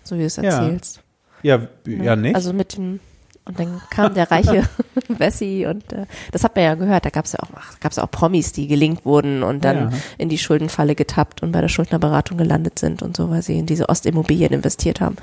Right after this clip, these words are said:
Speaker 2: Ja.
Speaker 1: Oder irgendwie so.
Speaker 2: Also ich, ich glaube, es gab Ungerechtigkeit auf beiden Seiten mit einem, mit einem Überhang für die neuen Bundesländer. Also die sind ungerechter behandelt worden, die Menschen dort.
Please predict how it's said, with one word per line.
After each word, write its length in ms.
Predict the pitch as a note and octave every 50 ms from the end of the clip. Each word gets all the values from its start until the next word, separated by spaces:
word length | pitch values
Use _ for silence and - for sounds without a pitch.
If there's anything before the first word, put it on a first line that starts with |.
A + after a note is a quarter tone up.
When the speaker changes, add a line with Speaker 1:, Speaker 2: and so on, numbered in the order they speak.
| - -
Speaker 2:
Ja. 200 | C#3 C3 B2 A#2 - - - - - _ -
Speaker 1:
Oder 120 | - - -
irgendwie 220 | F3+ F3 F3 E3+
so. 100 | E3+ E3+ E3+ E3+ - - - - - -
Speaker 2:
Also 180 | - C3+ C#3
ich, 180 | D3 C#3+ - -
ich 340 | - B2+ A#2+ D#3 D3+ - -
glaube, 280 | - D3 D3 D#3 D3+
es 100 | - -
gab 240 | - C#3+ C3+ - -
Ungerechtigkeit 880 | - - D3 E3 F3+ F3 D#3+ E3+ F3 - - D3+ - - - D#3 E3 D#3+
auf 200 | - C3 - -
beiden 320 | - - B2+ C#3+ D#3+ E3+ D3+
Seiten 320 | D#3 D#3+ F3 G3+ F#3 E3
mit 160 | D3 C3 C3+
einem, 180 | C#3 C3+ C3+ C3 - D#2+ -
mit 200 | C3 C3+ C#3 D3
einem 120 | C#3+ C#3
Überhang 480 | - E3 D#3+ D#3+ C3+ D3+ D#3 D3 D3+ -
für 160 | - - -
die 100 | C#3 B2+
neuen 280 | B2+ C3 C3+ D3+ D#3+ D#3
Bundesländer. 500 | E3 E3+ E3 - - E3 E3+ F3+ F#3 -
Also 160 | D3+ C3 C3
die 160 | C3 C#3 C#3
sind 240 | C#3 C3+ C3+ C3+ -
ungerechter 880 | - C#3+ D3+ D#3+ D#3+ D3+ D3 C#3+ C#3 - - C#3 - - - - C3+ B2+ - - C#3+ D3 E3+ F#3
behandelt 600 | F#3 - E3+ E3+ E3+ D#3+ E3+ E3+ F3 F3 E3+ E3
worden, 200 | E3+ E3+ E3+ F3
die 80 | E3+ E3
Menschen 300 | D#3+ E3 E3+ - - E3
dort. 220 | D#3 D#3 - -